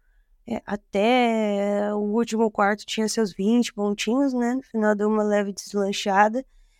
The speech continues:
Mas ainda assim, trinta e um. Ele fez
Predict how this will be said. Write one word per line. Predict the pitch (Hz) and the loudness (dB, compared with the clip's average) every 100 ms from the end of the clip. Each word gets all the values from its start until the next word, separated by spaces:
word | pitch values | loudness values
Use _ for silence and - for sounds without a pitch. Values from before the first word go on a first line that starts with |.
| _ _ 214 | _ _ -2
Mas | 214 | 2
ainda | 226 240 | 4 4
assim, | 294 262 214 | 2 0 0
trinta | 208 214 220 | 0 0 2
e | 233 226 | 2 2
um. | 214 208 _ _ _ _ _ _ - | 0 -4 _ _ _ _ _ _ -6
Ele | 180 180 | -4 -4
fez | - 208 208 180 - - | 0 2 2 0 -6 -14